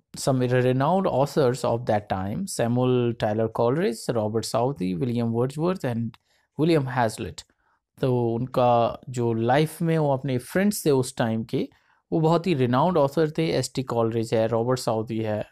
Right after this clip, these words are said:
वर्ड्सवर्थ, विलियम हैजलिट and लैम। ये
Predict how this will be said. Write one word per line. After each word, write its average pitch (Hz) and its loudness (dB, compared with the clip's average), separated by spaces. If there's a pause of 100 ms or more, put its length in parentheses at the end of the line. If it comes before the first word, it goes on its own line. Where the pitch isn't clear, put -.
(160)
वर्ड्सवर्थ, 117 0
विलियम 117 0
हैजलिट 117 -4 (640)
and 127 2
लैम। 117 0 (680)
ये 131 2